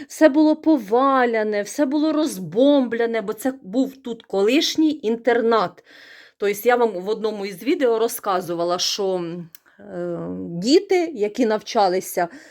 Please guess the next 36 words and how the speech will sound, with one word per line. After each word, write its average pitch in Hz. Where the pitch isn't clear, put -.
е, 165
далеко, 190
так 220
як 220
у 214
нас 214
село 220
велике, 214
вони 220
додому 185
не 226
їздили 262
чи 233
не 196
ходили, 247
ніхто 226
їх 214
не 190
возив, 190
шкільних 226
автобусів 196
не 196
було, 262
тому 233
ці 220
діти 233
залишалися 190
в 160
цьому 202
інтернаті 185
жити. 175
Це 415
він 247
побудований 202
якось 180
там 180